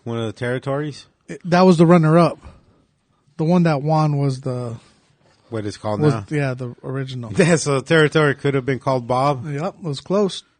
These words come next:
Speaker 1: That was actually pretty cool. Imagine a territory called Franco.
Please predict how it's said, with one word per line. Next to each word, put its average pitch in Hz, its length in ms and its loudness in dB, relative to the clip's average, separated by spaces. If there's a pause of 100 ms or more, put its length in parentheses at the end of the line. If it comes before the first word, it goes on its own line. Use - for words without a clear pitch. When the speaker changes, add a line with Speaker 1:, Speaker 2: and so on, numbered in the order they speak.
(120)
Speaker 1:
That 113 120 -10
was 127 100 -8
actually 117 240 -8
pretty 110 280 -8
cool. 127 280 -4
Imagine 127 400 -4
a 110 260 -6
territory 131 540 -4
called 127 240 -2
Franco. 139 560 -6